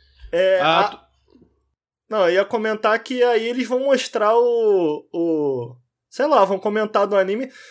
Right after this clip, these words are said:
Speaker 1: Mas tu viu que já, já vazou spoiler do anime, né, Lucas?
Speaker 2: Vazou?
Speaker 1: Descobriram, descobriram, não vou dar o spoiler aqui, né? Mas descobriram uma parada dentro do jogo.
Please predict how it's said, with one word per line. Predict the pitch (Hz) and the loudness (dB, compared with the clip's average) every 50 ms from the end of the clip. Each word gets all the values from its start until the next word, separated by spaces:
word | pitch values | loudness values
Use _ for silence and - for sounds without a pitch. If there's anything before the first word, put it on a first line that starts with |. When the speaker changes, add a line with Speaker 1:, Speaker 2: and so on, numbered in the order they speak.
| - _ | -12 _
Speaker 1:
Mas | 190 - - - | -4 -4 -2 -2
tu | 320 | -2
viu | 269 220 269 302 | -2 0 -2 -2
que | 294 302 | -2 -2
já, | 247 294 285 294 294 294 220 | 0 2 2 4 2 2 0
já | 214 240 254 | 0 0 0
vazou | 247 254 254 247 220 262 269 | 2 2 2 2 2 0 -2
spoiler | 262 - - - 240 247 247 247 | -2 -4 -2 0 2 2 2 2
do | 240 | 0
anime, | 233 226 233 269 277 262 | -2 -4 -4 -6 -6 -4
né, | 240 247 | -2 -2
Lucas? | 233 202 151 - - 143 - _ _ _ _ _ _ _ _ _ _ _ _ _ - - - | -2 -2 -4 -6 -10 -16 -20 _ _ _ _ _ _ _ _ _ _ _ _ _ -20 -20 -18
Speaker 2:
Vazou? | - - 131 135 135 127 127 151 202 247 214 131 - - - - - | -12 -2 2 2 4 4 4 2 2 2 0 -4 -8 -14 -20 -18 -12
Speaker 1:
Descobriram, | 147 170 208 - - - 254 202 180 185 190 214 247 262 269 254 254 247 240 208 | -8 -6 -6 -4 -4 -4 -4 -2 0 0 0 2 2 2 4 4 4 2 0 -2
descobriram, | 185 170 196 - - 233 202 202 208 226 | -6 -8 -10 -8 -8 -6 -4 -4 -4 -4
não | 262 240 | -2 2
vou | 247 247 | 2 2
dar | 214 226 226 | 4 4 4
o | 240 | 4
spoiler | 247 - - - 196 190 196 220 240 | 2 0 0 2 4 4 4 4 0
aqui, | 254 254 - 196 | -4 -6 -8 -8
né? | 170 151 | -6 -6
Mas | 143 156 160 170 170 | -4 -4 -4 -4 -4
descobriram | 190 - - - 196 180 190 208 220 226 | -6 -8 -8 -6 -4 -2 0 0 0 0
uma | 226 226 | -2 -2
parada | 220 220 226 214 208 208 208 208 196 | -2 0 0 2 2 2 0 0 0
dentro | 175 175 202 247 285 | 2 4 4 4 4
do | 311 294 | 2 0
jogo. | 208 175 190 202 226 254 247 277 277 - | 2 4 4 4 4 2 0 -6 -12 -14